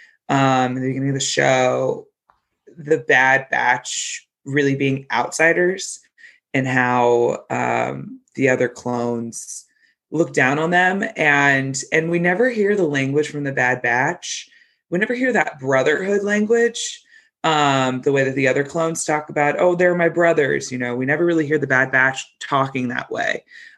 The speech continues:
Um, and so I think it'd be really amazing to see the Bad Batch coming to the aid of the clones who didn't, uh,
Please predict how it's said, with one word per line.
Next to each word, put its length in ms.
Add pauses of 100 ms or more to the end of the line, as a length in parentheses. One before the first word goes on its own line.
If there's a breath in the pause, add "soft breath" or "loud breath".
Um, 520 (560)
and 160
so 200
I 80
think 200
it'd 160
be 520 (500)
really 260
amazing 400
to 80
see 300
the 100
Bad 340
Batch 720
coming 320
to 100
the 240
aid 480 (100)
of 420
the 100
clones 520
who 560 (640)
didn't, 600 (220)
uh, 380